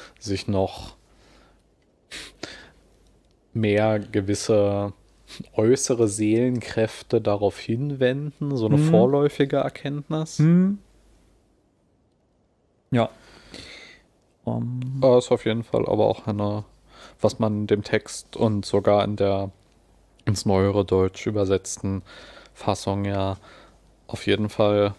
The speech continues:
Speaker 1: zugestehen kann, dass es auch eigentlich eine sprachlich schöne Stelle.
Speaker 2: Hm. Ähm. Ja, genau, also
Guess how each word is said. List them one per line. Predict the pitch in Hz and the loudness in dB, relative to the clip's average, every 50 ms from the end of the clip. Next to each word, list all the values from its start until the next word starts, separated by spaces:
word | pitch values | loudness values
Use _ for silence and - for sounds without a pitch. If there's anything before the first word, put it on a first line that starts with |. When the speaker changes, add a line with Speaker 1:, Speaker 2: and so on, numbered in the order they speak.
| _ _ _ _ _ _ _ | _ _ _ _ _ _ _
Speaker 1:
zugestehen | - - - 113 117 95 - - - 101 101 101 | -14 -12 -8 -2 -2 -2 -2 0 -2 0 0 0
kann, | 101 - 107 104 101 | -2 -2 -2 -2 -2
dass | 101 101 - - | -2 -6 -6 -4
es | - | -4
auch | 101 98 - - | -4 -4 -2 -2
eigentlich | 104 98 98 - 98 98 - | -4 -4 -4 -8 -10 -8 -6
eine | 104 101 101 101 101 101 104 101 - | -6 -6 -4 -4 -6 -6 -6 -8 -12
sprachlich | - - - - 95 92 98 - - 104 104 98 - - - - _ _ _ _ | -16 -12 -4 0 0 0 0 -2 -4 -4 -4 -4 -4 -10 -18 -20 _ _ _ _
schöne | - - - 101 98 98 98 98 98 | -16 -6 -2 -2 -2 -2 -2 -6 -8
Stelle. | - - - - 101 101 101 101 98 - - - - - - - - - - - _ _ _ _ _ _ - _ _ _ - | -8 -6 -2 -2 0 0 0 -4 -4 -6 -12 -20 -20 -20 -20 -20 -20 -20 -20 -20 _ _ _ _ _ _ -20 _ _ _ 0
Speaker 2:
Hm. | 156 156 160 160 165 165 165 170 170 170 _ _ _ _ _ _ _ _ _ _ _ _ _ _ _ _ _ _ _ _ _ _ _ _ _ _ _ _ _ _ _ _ _ _ _ _ _ _ _ _ _ _ _ _ _ _ _ _ _ _ _ _ _ _ _ _ _ _ _ _ _ _ _ _ _ _ _ _ _ _ _ _ _ _ _ _ _ _ _ _ _ _ _ _ _ - - - - - - - - - - - | 2 2 4 4 2 2 2 0 0 -4 _ _ _ _ _ _ _ _ _ _ _ _ _ _ _ _ _ _ _ _ _ _ _ _ _ _ _ _ _ _ _ _ _ _ _ _ _ _ _ _ _ _ _ _ _ _ _ _ _ _ _ _ _ _ _ _ _ _ _ _ _ _ _ _ _ _ _ _ _ _ _ _ _ _ _ _ _ _ _ _ _ _ _ _ _ -20 -20 -20 -20 -20 -20 -20 -20 -20 -16 -4
Ähm. | - 127 123 123 127 135 131 135 139 139 _ _ _ _ _ _ _ _ _ _ _ _ _ _ _ _ _ _ _ _ _ _ _ _ _ - | -2 -2 -2 -2 -4 -6 -6 -8 -8 -12 _ _ _ _ _ _ _ _ _ _ _ _ _ _ _ _ _ _ _ _ _ _ _ _ _ 0
Ja, | - 135 139 | 2 2 2
genau, | 139 131 120 117 117 | 2 2 0 2 2
also | 117 120 123 123 117 | 0 0 0 -2 -2